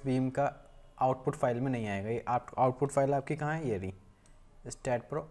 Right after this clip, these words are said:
एडिटर के बगल में, ठीक है। अगर मैं ये चूज़ करता हूँ तो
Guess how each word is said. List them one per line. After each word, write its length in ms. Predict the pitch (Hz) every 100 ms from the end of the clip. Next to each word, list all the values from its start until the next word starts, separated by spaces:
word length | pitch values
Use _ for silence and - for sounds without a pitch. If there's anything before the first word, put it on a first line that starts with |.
| -
एडिटर 320 | 113 - 117
के 100 | 117
बगल 340 | 104 - -
में, 100 | 73 - - - - - - - - - - -
ठीक 220 | - 147
है। 100 | 190 185 - - - - - - - -
अगर 200 | 135 131
मैं 160 | 143 151
ये 120 | 160
चूज़ 280 | 160 175 160
करता 220 | 156 135
हूँ 100 |
तो 60 | 156